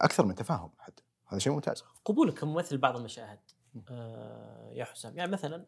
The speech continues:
Speaker 2: بقول لك شيء، في
Speaker 1: إيه.
Speaker 2: كثير من الممثلين يرفضوا بعض المشاهد. مشهد مثلًا، آه، الصفعة اللي،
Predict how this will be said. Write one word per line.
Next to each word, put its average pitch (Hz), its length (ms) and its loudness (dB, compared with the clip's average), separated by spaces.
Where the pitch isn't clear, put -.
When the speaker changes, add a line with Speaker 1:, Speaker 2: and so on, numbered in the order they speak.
Speaker 2:
بقول 180 180 -4
لك 156 60 -4
شيء، 151 260 -4
في - 120 -4
Speaker 1:
إيه. 117 60 2
Speaker 2:
كثير 196 200 0
من 175 60 4
الممثلين 151 280 0
يرفضوا 160 280 2
بعض 123 160 6
المشاهد. 113 460 -12
مشهد 190 280 0
مثلًا، 156 440 -6
آه، 123 520 -12
الصفعة - 360 -4
اللي، 113 160 -12